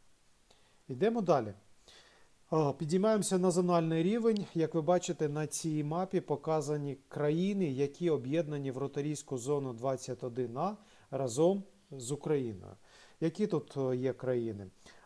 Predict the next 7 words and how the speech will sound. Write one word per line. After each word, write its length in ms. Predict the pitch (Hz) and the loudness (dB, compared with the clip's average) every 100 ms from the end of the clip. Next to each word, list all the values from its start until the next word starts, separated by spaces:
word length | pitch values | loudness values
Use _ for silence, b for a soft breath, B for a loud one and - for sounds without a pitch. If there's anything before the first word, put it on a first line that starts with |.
| B | B
Австрія, 580 | 175 202 - 196 196 180 | 4 4 2 2 4 2
Чехія, 480 | - 185 185 180 165 | 2 0 0 0 -2
Словаччина, 800 | - 135 127 160 165 160 147 147 | 0 -2 2 2 0 -8 -4 -2
Угорщина, 720 | 117 123 156 - 151 143 143 | -2 0 -2 -2 -8 -6 -8
е, 720 | 135 - - - 135 127 123 | -8 -16 -10 -2 2 2 2
Хорватія, 760 | - 131 117 135 160 156 143 131 | 0 -4 0 2 2 0 -4 -4
Словенія, 960 | - 120 110 123 170 165 156 151 143 | -6 -6 -2 0 0 -2 0 0 -2